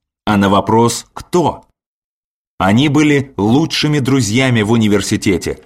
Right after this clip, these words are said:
и просто хотели создать великую компанию, в которой работали бы люди с теми же ценностями и жизненными принципами. Протокол их первого заседания двадцать третьего августа тысяча девятьсот тридцать седьмого года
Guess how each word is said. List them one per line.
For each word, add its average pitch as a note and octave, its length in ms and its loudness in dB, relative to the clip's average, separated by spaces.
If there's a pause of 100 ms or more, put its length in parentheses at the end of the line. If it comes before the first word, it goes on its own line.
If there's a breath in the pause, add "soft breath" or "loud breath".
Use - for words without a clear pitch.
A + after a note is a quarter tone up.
и D3 120 -2
просто D#3 520 -2
хотели C3+ 400 0
создать A#2+ 600 -2
великую C#3 640 0
компанию, E2+ 600 -2 (380)
в - 60 -20
которой A2 380 2
работали A2+ 480 0
бы G#2+ 140 2
люди B2+ 420 0
с - 160 -10
теми G2+ 280 0
же G2 120 0
ценностями C3+ 840 -2
и E3 120 0
жизненными C#3 640 0
принципами. F2+ 800 -2 (800)
Протокол D3 600 0
их - 280 -4
первого C3+ 420 2
заседания A2+ 840 -2
двадцать B2 540 -2
третьего A2+ 440 0
августа F2 720 -4
тысяча A#2 400 0
девятьсот A2+ 440 0
тридцать G#2+ 340 -2
седьмого G#2+ 400 0
года A2+ 460 -2